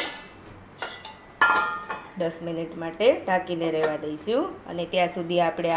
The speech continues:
આ વટાણા અને તુવેરને બધું ક્રશ કરી લઈએ. તો હવે આપણે આ મિક્સર જાર લીધું છે, તેમાં એક વાટકી જેટલા તુવેરના દાણા એડ કરીશું અને અડધી વાટકી જેટલા લીલા વટાણા એડ કરીશું અને આ બે થી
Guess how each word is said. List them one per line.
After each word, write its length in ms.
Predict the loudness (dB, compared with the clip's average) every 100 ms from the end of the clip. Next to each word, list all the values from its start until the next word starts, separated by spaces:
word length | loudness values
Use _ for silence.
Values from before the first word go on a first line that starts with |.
| 4
આ 80 | 4 0 -12 -18 -18 -4
વટાણા 480 | 0 6 6 6 2
અને 100 | 0 0
તુવેરને 360 | 2 2 2 2 2
બધું 240 | 2 2
ક્રશ 280 | 4 2 2 -2
કરી 240 | -2 -2 -4
લઈએ. 240 | -6 -8 -12 -18 -20 -20 -20 -20 -8
તો 60 | 0 6
હવે 120 | 8 6
આપણે 240 | 4 4 6
આ 80 | 6 4 -2
મિક્સર 280 | 2 2 6
જાર 140 | 6 6
લીધું 240 | 2 0 4
છે, 100 | 4 4 2
તેમાં 300 | 4 6 6
એક 80 | 6 2
વાટકી 320 | 2 0 2
જેટલા 320 | 2 4 4 4 0
તુવેરના 440 | 2 2 4 2 2 2
દાણા 340 | 2 4 4 2
એડ 100 | 0
કરીશું 460 | -2 -2 -2 0 0 0 -8 -14
અને 100 | -6 -2
અડધી 260 | 0 2 4
વાટકી 300 | 4 2 0 0
જેટલા 340 | 2 4 4 2 -4 -2
લીલા 300 | 2 4 2 0 -2
વટાણા 420 | 0 2 0 -2 -2
એડ 100 | -4 -4
કરીશું 480 | -4 -4 0 2 2 -4 -18 -20 -20 -20 -20 -20 -16 -12
અને 140 | -8 -4 0
આ 180 | 2 2 0 -10 -18 -18 -18 -6
બે 100 | -2 -2
થી 100 | -2